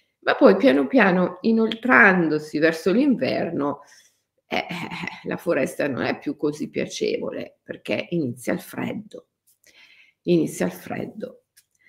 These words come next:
E specialmente lì, su queste montagne del Giappone, insomma, il freddo è intenso. E quindi, con l'approssimarsi dell'inverno, i fedeli hanno smesso di andare da lui.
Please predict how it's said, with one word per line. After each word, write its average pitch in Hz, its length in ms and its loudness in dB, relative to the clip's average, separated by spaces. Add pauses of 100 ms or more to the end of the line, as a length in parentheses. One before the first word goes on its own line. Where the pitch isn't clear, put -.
(220)
E - 200 -4
specialmente 175 720 4
lì, 170 320 4
su - 160 -12
queste 165 360 0
montagne 160 560 2
del 143 160 -2
Giappone, 143 720 0
insomma, 135 500 -4
il - 80 -16
freddo - 520 -2
è - 60 -12
intenso. 131 760 -6 (1600)
E 320 160 8
quindi, 185 480 8
con 185 140 4
l'approssimarsi 196 800 0
dell'inverno, 156 1000 2
i 196 100 2
fedeli 147 560 4
hanno 170 280 4
smesso 170 460 -2
di 175 100 0
andare 139 380 -2
da - 140 -4
lui. 147 360 0